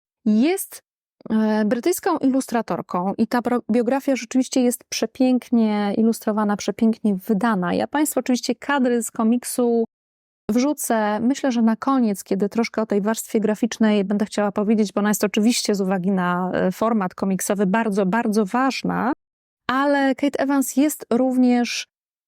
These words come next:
działaczką, jest również aktywistką, jest bardzo aktywna w środowisku feministycznym i to jest nie bez znaczenia, dlatego że jest to biografia zilustrowana i opisana,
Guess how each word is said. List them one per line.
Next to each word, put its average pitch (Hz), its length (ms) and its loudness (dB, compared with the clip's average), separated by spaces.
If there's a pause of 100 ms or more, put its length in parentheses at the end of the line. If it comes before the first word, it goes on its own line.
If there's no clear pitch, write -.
(140)
działaczką, 233 600 0
jest 254 220 0
również 254 400 2
aktywistką, 240 800 0
jest 247 260 0
bardzo 214 560 0
aktywna 208 720 0
w - 160 -12 (180)
środowisku 247 500 -2
feministycznym 233 720 2
i 262 80 -4
to 294 80 0
jest 277 180 0
nie 269 180 6
bez 247 240 0
znaczenia, 233 460 0
dlatego 226 460 0
że 220 220 0
jest 233 260 -2
to 240 280 0
biografia 226 800 0 (420)
zilustrowana 240 760 2
i 233 80 4
opisana, 226 580 0